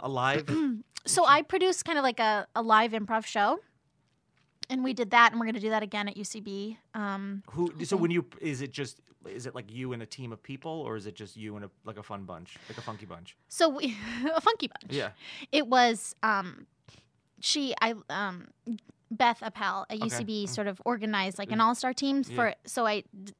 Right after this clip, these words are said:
Speaker 2: we did, he played with three different groups, and he
Speaker 1: Okay.
Speaker 2: did, like, an Armando style with
Speaker 1: Oh,
Speaker 2: that
Speaker 1: cool.
Speaker 2: team.
Speaker 1: Yeah.
Speaker 2: And then with us, he did, we kinda made, through rehearsals and
Speaker 1: Yeah.
Speaker 2: rehearsing with him, we made this sort of, um, style, and we did that. And then he played with Cook County Social Club.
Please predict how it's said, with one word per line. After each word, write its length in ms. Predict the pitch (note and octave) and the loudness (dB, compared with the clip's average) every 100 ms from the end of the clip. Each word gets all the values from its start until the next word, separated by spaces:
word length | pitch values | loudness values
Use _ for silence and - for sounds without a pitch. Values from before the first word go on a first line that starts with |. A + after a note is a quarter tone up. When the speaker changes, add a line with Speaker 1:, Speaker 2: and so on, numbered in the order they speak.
| _ | _
Speaker 2:
we 280 | G3 A#3 B3 | -10 -4 -2
did, 360 | A#3+ A3+ F#3 - _ _ _ | 0 0 -2 -14 _ _ _
he 260 | B3 C4 A#3 | -4 -4 -2
played 300 | D4 B3+ G#3+ | 0 0 0
with 100 | - | -4
three 220 | B3 A3+ | -2 -2
different 240 | G#3+ G3 | -2 -4
groups, 340 | F#3+ G#3+ G3+ G3+ | -4 -4 -2 -4
and 100 | G#3 | -2
he 60 | G3+ | -2
Speaker 1:
Okay. 80 | G#3+ | -4
Speaker 2:
did, 240 | G3+ E3+ | -8 -8
like, 200 | A3+ G3+ | -6 -4
an 80 | G3+ | -2
Armando 320 | G3+ G#3 G#3 | 2 2 2
style 360 | G#3+ A3 G#3 G#3 | 0 2 4 6
with 100 | F#3 | 4
Speaker 1:
Oh, 40 | F3 | 4
Speaker 2:
that 120 | G3 | 0
Speaker 1:
cool. 100 | G#2+ | 0
Speaker 2:
team. 320 | - G3+ A#3 | -4 -2 0
Speaker 1:
Yeah. 220 | C4 G#3+ | 0 0
Speaker 2:
And 120 | A3+ | 0
then 220 | G#3 G3+ G#3 | -2 -2 -4
with 160 | G#3+ - | -2 4
us, 300 | G3+ G#3 - | 4 4 -2
he 120 | A3+ | -4
did, 300 | G#3 G3 F3+ | 0 -2 -2
we 120 | G#3+ G#3+ | -10 -6
kinda 240 | A3 G3+ | -4 -4
made, 320 | G3+ G3 F#3+ - _ - | -4 -4 -8 -20 _ 0
through 180 | D4+ C4 | 4 4
rehearsals 540 | A3+ A3+ - G#3+ G3+ | 4 2 2 0 0
and 80 | G#3 | 0
Speaker 1:
Yeah. 40 | |
Speaker 2:
rehearsing 240 | G#3 A3 G#3+ | 0 -2 -4
with 100 | G3+ | -6
him, 140 | G#3 | -6
we 80 | G3+ | -6
made 260 | F#3+ F#3 - | -6 -8 -10
this 180 | G#3 G#3 | -12 -8
sort 220 | - G3 | -8 -8
of, 100 | G3 - _ - | -10 -16 _ -8
um, 400 | G#3+ G#3 A3+ A3 _ _ - _ | -8 -8 -10 -14 _ _ -20 _
style, 560 | - A3+ F#3+ G3+ C#4+ G#4+ A#3 | -6 0 2 4 2 2 -2
and 40 | |
we 80 | A3 | -2
did 180 | G3+ F3+ | -2 -2
that. 260 | F#3 C4+ - | 0 0 0
And 160 | A#3 A#3 | 0 0
then 280 | G#3+ G#3 G3+ - - - | 0 -4 -8 -12 -20 -10
he 120 | C4 | -8
played 240 | A3+ B3 G3+ | -4 -4 -4
with 120 | - | -6
Cook 160 | G#3 | -6
County 200 | - F#3 | -4 -4
Social 300 | G3 G#3 - | -6 -8 -10
Club. 240 | - - | -6 -6